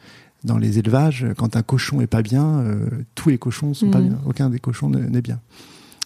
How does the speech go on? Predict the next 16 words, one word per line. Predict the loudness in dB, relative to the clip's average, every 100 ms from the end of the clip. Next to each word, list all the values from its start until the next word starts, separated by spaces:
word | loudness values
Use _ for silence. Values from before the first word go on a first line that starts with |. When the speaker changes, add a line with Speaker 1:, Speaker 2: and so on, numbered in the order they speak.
| -4
Speaker 1:
Et | 2 4 4 -2 -6 -4
je, | -2
je | 2
me | 0
suis, | 0 0 2 4
euh, | 2 0 0
je | -2
me |
suis | -2 -2
dit | -2 -2
que, | 2 2 2 -10 -20 -20 -20 _ -6
euh, | -2 -2 -2 -4 -2
capturer, | 0 0 0 0 2 2
euh, | 2 0 -4 -8 -12
ces | -10 -2 0 0
vocalisations, | 0 2 2 4 4 2 0 -2